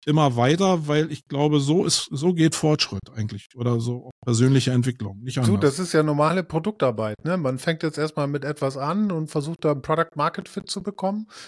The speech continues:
Speaker 2: äh, und daraus entstehen dann nach Iteration halt dann die Dinge, die wirklich auch maßgeschneidert dann auf einen Nutzen für einen Kunden oder für einen User oder wie auch immer, äh, denn da sind. Und da bist du jetzt ja, ne?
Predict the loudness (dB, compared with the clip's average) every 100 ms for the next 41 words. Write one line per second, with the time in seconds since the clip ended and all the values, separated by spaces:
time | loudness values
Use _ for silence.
0 | -6 -2 -2 -2 0 2 4 2 2 -4
1 | 0 2 2 2 -2 -2 -6 -8 -10 -10
2 | -8 -4 -4 -4 -4 0 0 -2 -4 -2
3 | -4 -4 -4 -4 -4 -6 -12 -6 -4 -4
4 | -4 -6 -6 -6 -6 -6 -6 0 0 0
5 | -6 -6 -2 -2 -2 -4 -4 -6 -6 -6
6 | -8 -10 -20 _ 2 2 0 -6 -6 -6
7 | -6 -4 -2 -2 -2 -2 -2 0 0 -2
8 | -4 -4 -4 0 0 0 0 0 -2 -4
9 | -4 -2 -4 -8 -20 _ -4 -2 -2 -4
10 | -2 0 0 0 -4 -2 0 0 0 2
11 | 2 0 -2 -4 -6 -14 -10 -10